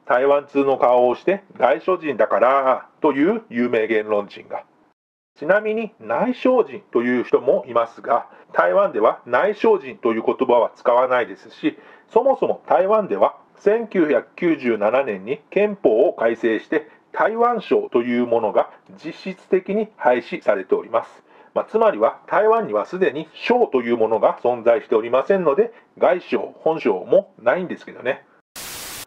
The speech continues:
はい、本日は以上となります。今後の動画についてですが、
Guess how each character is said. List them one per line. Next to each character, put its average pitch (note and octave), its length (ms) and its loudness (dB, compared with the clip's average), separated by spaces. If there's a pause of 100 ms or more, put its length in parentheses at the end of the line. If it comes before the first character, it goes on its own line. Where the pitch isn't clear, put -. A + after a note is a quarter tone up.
(460)
は G#2+ 360 0
い、 F3 40 0
本 F3 160 -2
日 D3+ 140 0
は C3 100 4
以 A#2 60 -6
上 A2+ 100 -2
と G#2 100 -4
な F#2 100 -6
り G2 100 -14
ま B2 140 2
す。 - 140 -20 (240)
今 A3 240 2
後 A#3+ 120 0
の A#3 120 2
動 G#3+ 180 2
画 G3+ 100 4
に F#3+ 120 -8
つ G3+ 120 -4
い F#3 80 -10
て - 80 -6
で - 120 -18
す - 140 -18
が、 A#2 160 0